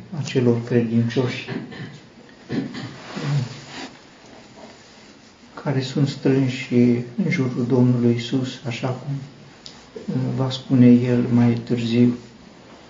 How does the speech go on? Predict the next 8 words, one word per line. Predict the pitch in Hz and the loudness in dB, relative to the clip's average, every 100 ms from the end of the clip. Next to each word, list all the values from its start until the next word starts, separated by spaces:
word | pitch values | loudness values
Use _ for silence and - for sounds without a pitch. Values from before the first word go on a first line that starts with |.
| - - - - - - - - | -20 -20 -20 -20 -20 -20 -18 -4
Uh, | 147 147 - | -2 0 0
a | |
venit | 175 165 165 160 | 2 2 2 2
în | 151 139 143 139 143 - - | 2 4 4 2 -2 -8 -4
Nazaret, | 143 135 131 127 131 135 - | -2 -2 -4 -2 2 2 4
unde | 123 123 123 123 120 - - - - - - - - | 6 6 6 2 2 -4 -10 -20 -20 -20 -20 -20 -14
crescuse, | - 131 - 127 120 - 135 120 - - - - - - - - - - - - - - - - | -6 -6 -4 0 0 0 -6 -6 -10 -14 -18 -14 -14 -16 -20 -20 -20 -20 -20 -20 -20 -20 -20 -6
după | 165 139 135 | -2 -2 -2